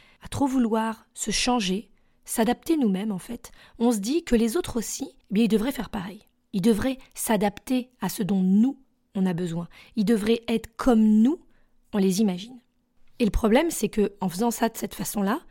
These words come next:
eh bien, on va être amené à rejeter l'autre comme on se rejette nous-mêmes, en fait. Puisque concrètement,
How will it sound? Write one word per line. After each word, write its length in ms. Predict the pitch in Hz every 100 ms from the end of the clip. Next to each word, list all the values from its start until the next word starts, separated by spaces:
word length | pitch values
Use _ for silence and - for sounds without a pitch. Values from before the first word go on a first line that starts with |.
| _ -
eh 80 | 202
bien, 320 | 190 262 302 196
on 40 |
va 120 | 190
être 240 | 214 - 214
amené 380 | 196 214 294 -
à 180 | 190 202
rejeter 600 | 214 165 208 247 - 226
l'autre 340 | 190 240 - - - _ -
comme 160 | 247 220
on 60 |
se 100 | 208
rejette 300 | 196 180 -
nous-mêmes, 280 | 196 180 165
en 60 | 175
fait. 320 | - - - _ _ _ _ -
Puisque 300 | 196 - 202
concrètement, 680 | 320 294 - 190 - 262